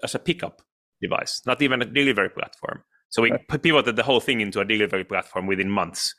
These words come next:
Speaker 1: and kind of just made, kind of made it suddenly kind of, because that, that worked really well. And I think that the te-, te-, technology choice being very flexible kind of really helped us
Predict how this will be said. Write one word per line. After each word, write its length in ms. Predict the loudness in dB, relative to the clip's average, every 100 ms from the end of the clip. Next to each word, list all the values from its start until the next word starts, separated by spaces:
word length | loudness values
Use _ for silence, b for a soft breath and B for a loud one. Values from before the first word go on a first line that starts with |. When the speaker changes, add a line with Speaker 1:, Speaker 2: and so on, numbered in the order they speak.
| _ _ -8
Speaker 1:
and 100 | -4
kind 140 | -2 0
of 60 |
just 220 | -2 -2
made, 160 | 0 -2 -2 -8
kind 140 | -4
of 60 | 0
made 180 | 0 0
it 200 | -6 -10
suddenly 440 | -2 0 2 0 -2
kind 220 | -2 -4
of, 140 | -4 -6
because 160 | -2 0
that, 240 | 0 -2 -4
that 180 | -4
worked 320 | 2 2 2 -2
really 140 | -2
well. 260 | -2 -4 -8 b b b -4
And 80 | 0
I 60 | 0
think 160 | 0
that 80 | 0
the 100 | -2 -4 -4
te-, 160 | -2
te-, 240 | 0 -2 0
technology 380 | -2 2 2
choice 220 | 2 0 2
being 240 | 0 2
very 160 | 2 0
flexible 500 | -2 -4 -6 -8 -6
kind 140 | -6
of 80 | -2
really 220 | -2 -2 -2
helped 280 | -2 -2
us 180 | -6 -8